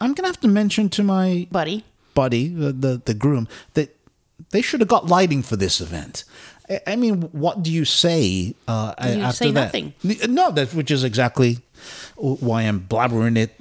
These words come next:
Speaker 1: uh,
Speaker 2: Now.
Speaker 1: here, uh, to millions of listeners. Um, yes.
Speaker 2: I think lighting is one of those things that people sometimes think it's just a, an added expense, but sometimes it's really necessary. You know, if you're in a space that ends up being a lot darker than you thought,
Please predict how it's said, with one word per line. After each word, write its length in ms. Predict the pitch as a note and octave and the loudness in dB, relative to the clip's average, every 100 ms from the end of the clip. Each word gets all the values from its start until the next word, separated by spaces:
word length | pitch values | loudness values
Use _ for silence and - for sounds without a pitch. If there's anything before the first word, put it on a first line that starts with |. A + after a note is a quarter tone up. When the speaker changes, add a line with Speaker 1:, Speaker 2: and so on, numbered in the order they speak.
| - | 2
Speaker 1:
uh, 60 | |
Speaker 2:
Now. 260 | E3+ E4 - | 4 2 2
Speaker 1:
here, 520 | - F#3+ G2+ F#2+ F2 | 2 4 2 -2 -8
uh, 460 | - - A#2+ A2+ A2 - | -10 -6 -6 -6 -8 -4
to 100 | A2+ | -2
millions 440 | A#2 B2 A#2 A#2 | 0 0 -2 -4
of 80 | B2+ | -2
listeners. 400 | E3+ - F#2 - - - - - | -2 -2 -4 -8 -12 -18 -18 -10
Um, 480 | B2+ C3+ C#3+ C#3 C#3 _ _ _ - | -6 -4 -4 -8 -10 _ _ _ -6
yes. 480 | F3+ F3+ - - _ - - - | -2 0 -2 -8 _ -20 -16 -4
Speaker 2:
I 80 | D4+ | -2
think 220 | E4+ A#4 | -2 -2
lighting 340 | D4+ D#4 D#4+ D4+ | 4 4 4 2
is 100 | C4 | 2
one 120 | C#4 | 2
of 60 | B3+ | 2
those 180 | A#3 A3 | 2 2
things 260 | B3 A3+ | 0 2
that 160 | A3 G3+ | 0 0
people 600 | A#3 A3+ A3+ G#3+ C3+ - _ _ _ | -2 2 2 2 0 -8 _ _ _
sometimes 520 | A3+ B3 A#3+ A#3+ G#3 - | -4 -2 2 2 0 0
think 200 | G#3 G3 | -2 -2
it's 240 | F#3 - | -4 -2
just 260 | F#3+ - F3 | -2 -2 -2
a, 320 | D#3 C3 - - - | -2 -4 -8 -8 -4
an 140 | E3+ | 0
added 320 | E3 F3 F#3 | 0 0 0
expense, 540 | F#3 - D3 G#3 - - _ - - - | -4 -4 -4 -4 -6 -8 _ -20 -12 -4
but 120 | A3+ | 0
sometimes 380 | G4 A4 F4+ B3+ | 2 2 2 0
it's 100 | G#3+ | 0
really 180 | G3+ F3+ | 0 0
necessary. 520 | F3 - D3+ - - - - _ - - - | -2 -2 -4 -6 -6 -12 -20 _ -20 -20 -6
You 60 | A3+ | 0
know, 120 | G#3 | 0
if 160 | G3+ | 2
you're 340 | B3 D4 F4 D#4+ | 2 2 2 2
in 140 | - A#3+ | 2 0
a 60 | |
space 400 | G#3 - A#3+ A#3 - | 0 2 0 0 0
that 80 | A3 | 2
ends 180 | A3+ A3+ | 2 0
up 140 | - | 0
being 220 | A3 G#3+ | 0 2
a 60 | G3 | 2
lot 220 | F#3+ F3 | -2 0
darker 440 | F3+ G3 - G#3+ | 2 2 2 -2
than 180 | G3+ F#3+ | 0 -2
you 80 | F#3 | -2
thought, 400 | - F3 G3+ - | 0 0 0 -6